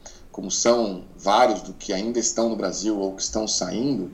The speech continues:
o Brasil investiu muito, né? E foi muito investimento pos-, pessoal desses pesquisadores, mas muito investimento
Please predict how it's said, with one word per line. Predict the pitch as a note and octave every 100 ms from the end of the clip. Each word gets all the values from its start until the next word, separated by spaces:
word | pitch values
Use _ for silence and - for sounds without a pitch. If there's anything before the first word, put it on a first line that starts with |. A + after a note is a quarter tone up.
| -
o | -
Brasil | G2 G2+ A2
investiu | C#3+ F3 - D#3+
muito, | B2 A2+ -
né? | F2 F#2+ G2+
E | -
foi | - F#2+
muito | A#2 D#3
investimento | C#3+ A2+ A2+ G2+
pos-, | - G2 - -
pessoal | B2 A2+ - G2 D#3 C#3+
desses | F2+ -
pesquisadores, | - F#2+ - F2+ G2 C3 D3+
mas | E3 E3
muito | C3+ C#3 C#3 - C#3
investimento | A#2 A2+ A#2 C3